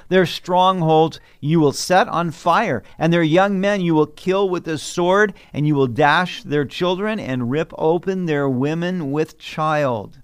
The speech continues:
Elisha stared at Hazael as though to look right through him. He was seeing into the future, all the terrible things Hazael would do to the people of Israel.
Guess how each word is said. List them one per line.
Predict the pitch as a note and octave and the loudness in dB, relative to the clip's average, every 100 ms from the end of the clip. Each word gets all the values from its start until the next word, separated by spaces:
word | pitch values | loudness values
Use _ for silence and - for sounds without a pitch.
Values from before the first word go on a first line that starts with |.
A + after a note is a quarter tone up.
| - _ _ - - - - - G#2+ | -20 _ _ -20 -20 -20 -20 -16 -6
Elisha | A#2 C3 C3 A#2+ | -4 -2 -4 -8
stared | G#2+ - - C3+ C3+ G#2 | -10 -12 -8 -4 -4 -4
at | G2+ | -6
Hazael | G#2+ A2 G#2 G#2+ A2 A2+ | -6 -6 -8 -8 -6 -6
as | A2 G2+ | -6 -2
though | C#3 B2+ - - - - - | -2 -2 -8 -20 -20 -20 -14
to | - | -8
look | B2+ B2 D#3+ F3 - | -2 0 0 -2 -10
right | A#2+ A#2+ A#2+ C3 _ | -4 -2 -2 -4 _
through | - - A#2 A2 | -20 -10 -6 -4
him. | G#2 F2 G#2 - _ _ - _ _ - - | -6 -8 -16 -20 _ _ -20 _ _ -20 -14
He | C3+ C3+ | -6 -4
was | B2+ | -4
seeing | - A#3+ A#2+ A2 | -4 -6 -6 -6
into | A#2 | -6
the | B2 | -8
future, | - F#3 - - C3 | -10 -12 -12 -16 -4
all | C#3 D3+ D#3+ | 4 6 4
the | D3+ | -2
terrible | - - G3 F#3 A2+ | -10 -8 -6 -4 -8
things | - F#2 G#2 C3 - - - - B2+ | -8 -10 -10 -12 -14 -18 -20 -12 -6
Hazael | C3 F3+ E3 G2+ A2 | -4 -4 -4 -4 -6
would | B2+ B2 G2 | -6 -6 -6
do | A#2+ F3+ G2+ E2 G#2 - - - | -4 -4 -4 -10 -16 -20 -20 -12
to | |
the | B2+ | -10
people | B2 E3+ E3 - A2 | -8 -6 -6 -6 -8
of | G2+ | -2
Israel. | C3 D3+ - - - - | -2 -2 -4 -14 -20 -20